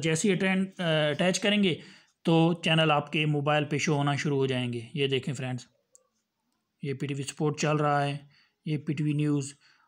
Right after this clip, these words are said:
हर चैनल जो है जिस तरह आप टीवी पे देखते हैं सेम उसी तरह आप मोबाइल पे भी ये देख सकते हैं। तो एक तो होता है महंगे रिसीवर्स में मुख्तलिफ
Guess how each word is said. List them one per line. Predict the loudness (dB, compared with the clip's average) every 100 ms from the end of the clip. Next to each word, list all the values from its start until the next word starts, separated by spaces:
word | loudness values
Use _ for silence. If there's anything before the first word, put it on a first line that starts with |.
| _
हर | 2 2
चैनल | 2 4 4
जो | 6
है | 4 4 2 -4 _
जिस | -2 2
तरह | 6
आप | 4 4
टीवी | 2 2
पे | 2
देखते | 2 2 2
हैं | 2 2
सेम | 2 4 4
उसी | 2
तरह | 2 4
आप | 4
मोबाइल | 2 4 4 2
पे | 0
भी | -2 -2
ये | 0 -2 -4 -14 -20 _ -6
देख | -2 0 -2
सकते | -6 -8 -8
हैं। | -8 -12 _ _ _ 0
तो | 2 4 2 0 -6 _ _ _
एक | -4 -4 0
तो | 2
होता | 2 2
है | 2 2
महंगे | 2 2
रिसीवर्स | 2 2 2 2 0
में | 0 2 0 -4 -20 -20 _ _ _ _ -8
मुख्तलिफ | -6 -2 0 0 0